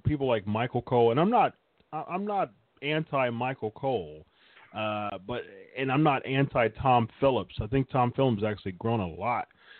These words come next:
Um, but just as far as, like, play by play, uh, I, I'm just not a big fan because I don't feel the energy that I, that I've gotten with, with, with J R for so long. And,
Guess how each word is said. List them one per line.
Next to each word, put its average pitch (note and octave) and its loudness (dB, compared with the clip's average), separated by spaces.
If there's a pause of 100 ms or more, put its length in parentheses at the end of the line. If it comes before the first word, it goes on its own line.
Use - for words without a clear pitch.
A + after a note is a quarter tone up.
(160)
Um, F#2 2 (100)
but C#3 2
just D3+ 2 (120)
as B2 -6
far D#3 4
as, C3 0
like, G#2 -6 (140)
play C#3+ 2
by D3+ 4
play, D#3+ 2 (580)
uh, A#2 -6 (340)
I, C#3+ -8 (160)
I'm D3 0
just C#3+ -6
not D3+ 4
a C#3 4
big C3+ 0 (120)
fan D#3+ 2
because C3+ -2
I C3 2
don't C3+ -2 (220)
feel B2 2 (380)
the G#2+ -6 (120)
energy G2 -4 (420)
that A2+ -2
I, G#2+ -4 (260)
that A2+ -6
I've G#2+ -2
gotten G2+ -4
with, F#2 -2 (240)
with, F#2 -12 (160)
with F2+ -12 (340)
J A2+ -4
R G#2 -2 (100)
for F#2 -6 (100)
so G2 -4
long. D#2+ -8
And, D#2+ -18